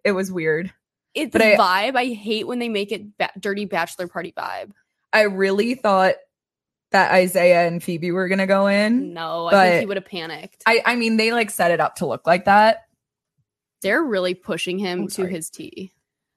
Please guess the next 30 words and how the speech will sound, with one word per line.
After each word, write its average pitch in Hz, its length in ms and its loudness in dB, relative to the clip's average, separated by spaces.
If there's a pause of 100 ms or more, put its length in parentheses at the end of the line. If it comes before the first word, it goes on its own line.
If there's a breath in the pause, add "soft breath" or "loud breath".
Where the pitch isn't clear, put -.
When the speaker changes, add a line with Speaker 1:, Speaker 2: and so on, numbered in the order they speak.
(280)
Speaker 1:
Uh, 190 200 6
yeah, 175 160 -2
they're, 254 420 -2
they're 320 140 0
pushing 208 340 -4
Isaiah. 131 540 0 (120)
They 185 180 2
are. - 160 0
Speaker 2:
Yeah. 185 260 -6 (120)
Speaker 1:
And 175 640 0 (280)
I 170 560 0 (2000)
feel 190 240 0
for 202 160 -4
him 226 460 -4 (520)
because 196 280 -2
I 180 120 2
think 175 220 -6
he's, 175 260 -2
like, 156 220 -2
so 143 420 -2
in 170 160 -6
his 151 140 -8
head 135 240 -4
and 156 100 -8
he 151 80 -14
doesn't 156 240 -4
know 185 80 -4
what 185 160 -4
to - 80 -10
do. 131 400 -6